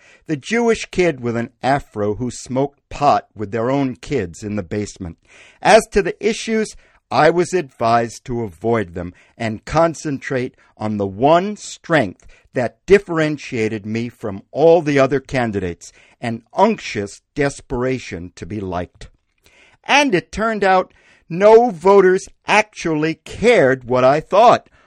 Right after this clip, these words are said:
only that I shut up and listened to what they thought, a strategy antithetical to the Sunday school teachers who viewed every voter's question as an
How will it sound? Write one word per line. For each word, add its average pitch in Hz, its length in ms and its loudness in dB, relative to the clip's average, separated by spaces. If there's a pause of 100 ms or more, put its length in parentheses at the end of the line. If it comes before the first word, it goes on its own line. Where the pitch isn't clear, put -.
(120)
only 190 480 2
that 127 200 0
I 123 120 -2
shut 156 320 0
up 135 260 0 (160)
and 143 240 -4
listened 120 460 -6
to 170 100 -6
what 196 260 0 (120)
they 240 320 2
thought, 95 480 -6 (320)
a - 80 -4
strategy 202 800 -2 (400)
antithetical 175 1080 0
to - 140 -10
the 110 140 -4
Sunday 185 540 -2
school 101 340 -8
teachers 101 580 -12 (300)
who 139 160 -4
viewed 175 480 0 (280)
every 214 540 4
voter's 160 520 2
question 127 720 -6 (100)
as 113 180 -4
an 104 140 -8